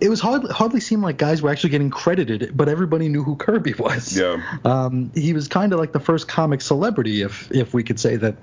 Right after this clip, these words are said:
Speaker 1: such a thing was even a thing.
Speaker 2: Yeah.
Speaker 1: Um, he came over, did work on, uh, Superman's pal Jimmy Olsen.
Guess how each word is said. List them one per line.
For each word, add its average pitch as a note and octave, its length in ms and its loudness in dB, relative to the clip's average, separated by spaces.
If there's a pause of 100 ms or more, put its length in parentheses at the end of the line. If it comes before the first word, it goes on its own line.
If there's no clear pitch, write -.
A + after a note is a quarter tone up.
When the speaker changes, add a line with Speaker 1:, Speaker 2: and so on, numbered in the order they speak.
Speaker 1:
such B2 240 2
a B2 60 2
thing A2+ 260 0
was G#2 160 0
even G#2+ 180 0
a F#2 60 -4
thing. - 460 -2 (240)
Speaker 2:
Yeah. - 360 -2
Speaker 1:
Um, A#2 380 0 (600)
he E3 200 2
came D#3 280 0
over, F3+ 220 0
did C3+ 180 0
work C3+ 280 -2
on, A#2+ 160 2
uh, A2+ 120 0
Superman's C#3 520 0
pal C#3 320 0
Jimmy C3 300 2
Olsen. D3 420 -2